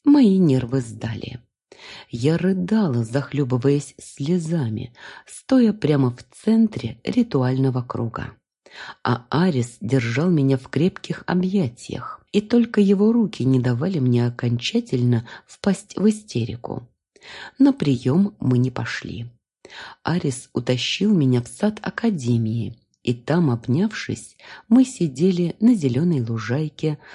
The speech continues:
смотрели на проплывающие по небу облака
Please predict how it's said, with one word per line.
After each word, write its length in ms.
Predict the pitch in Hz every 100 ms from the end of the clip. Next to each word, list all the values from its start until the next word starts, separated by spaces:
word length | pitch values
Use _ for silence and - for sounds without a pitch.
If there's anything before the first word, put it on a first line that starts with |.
| -
смотрели 720 | - - 123 120 123 151 170
на 160 | 135 143
проплывающие 1000 | - 139 135 135 127 185 170 - 123 127
по 140 | 123
небу 480 | 127 139 139 120 120
облака 720 | - 110 120 113 - 139 190